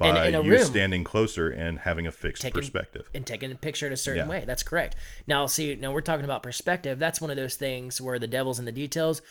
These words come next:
Speaker 1: You're
Speaker 2: Mm-hmm.
Speaker 1: right. Perspective has a very vast thi-, uh, way of going about how you can get one thing to another, uh,
Speaker 2: Mm-hmm.
Speaker 1: for sure, without, without question.
Speaker 2: Especially for scale.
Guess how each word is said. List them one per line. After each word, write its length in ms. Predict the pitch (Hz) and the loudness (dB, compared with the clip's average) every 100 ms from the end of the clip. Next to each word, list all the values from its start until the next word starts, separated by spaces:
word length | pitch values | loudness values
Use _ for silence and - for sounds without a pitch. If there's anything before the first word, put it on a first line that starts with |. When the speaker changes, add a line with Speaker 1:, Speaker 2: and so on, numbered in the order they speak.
| - | -4
Speaker 1:
You're 80 | 101 | 2
Speaker 2:
Mm-hmm. 140 | 151 | 4
Speaker 1:
right. 220 | 139 117 | 4 0
Perspective 520 | 147 135 165 165 151 | -4 0 2 2 0
has 300 | 117 135 127 - | -2 -2 -2 -4
a 220 | 135 131 117 | -4 -4 -4
very 540 | 113 123 135 139 123 | -8 -2 0 0 -2
vast 760 | 110 110 120 127 113 98 - - - - _ | -6 -6 0 2 2 0 -6 -8 -16 -20 _
thi-, 340 | - 151 135 135 | -6 0 0 0
uh, 360 | 127 120 113 | 0 -2 -2
way 340 | 113 131 135 127 | -2 0 2 2
of 300 | 120 113 127 | -2 -6 -6
going 320 | 131 131 123 | -4 -2 -4
about 360 | 120 117 117 - | -4 -2 -2 -4
how 180 | 127 123 | -4 -2
you 140 | 123 | -4
can 200 | 120 117 | -6 -8
get 180 | 117 104 | -8 -6
one 220 | 120 120 | -6 -6
thing 220 | 123 113 | -8 -8
to 180 | - 110 | -8 -8
another, 380 | 98 98 58 - - | -8 -8 -10 -14 -8
uh, 180 | 104 107 | -2 2
Speaker 2:
Mm-hmm. 140 | 139 | 2
Speaker 1:
for 220 | 151 135 | 0 -4
sure, 240 | 117 113 95 | -6 -8 -6
without, 480 | 120 131 123 - - | -6 -4 -4 -6 -10
without 320 | 117 113 - | -8 -8 -8
question. 320 | 113 98 - | -8 -6 -4
Speaker 2:
Especially 320 | - 123 - | 0 0 0
for 140 | 98 85 | -2 -2
scale. 340 | - 60 58 | -4 -6 -8